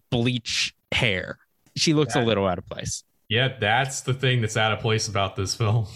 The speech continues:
Speaker 2: <laughs>
Speaker 1: Actually, everything about that seventeenth century scene,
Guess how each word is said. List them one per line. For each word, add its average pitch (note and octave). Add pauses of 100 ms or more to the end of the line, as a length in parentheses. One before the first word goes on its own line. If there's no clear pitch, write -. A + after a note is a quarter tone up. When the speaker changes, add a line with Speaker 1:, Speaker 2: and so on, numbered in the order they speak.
(200)
Speaker 2:
<laughs> -
Speaker 1:
Actually, D#3
everything D#3
about A2+
that B2+
seventeenth C3+
century C3
scene, B2+